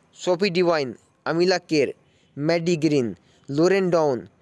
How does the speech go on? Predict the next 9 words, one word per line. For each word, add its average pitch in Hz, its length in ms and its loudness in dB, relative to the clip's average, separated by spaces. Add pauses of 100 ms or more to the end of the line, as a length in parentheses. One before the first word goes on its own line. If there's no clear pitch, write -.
(600)
जॉर्जिया 180 480 2
प्लीमर, 156 500 0 (520)
लिया 170 360 0
थुहू, 160 420 -2 (640)
हेली 190 260 0
जैनसन, 165 500 0 (220)
जैस 175 340 -2
कीर, 156 300 -2 (480)
जैस 180 360 0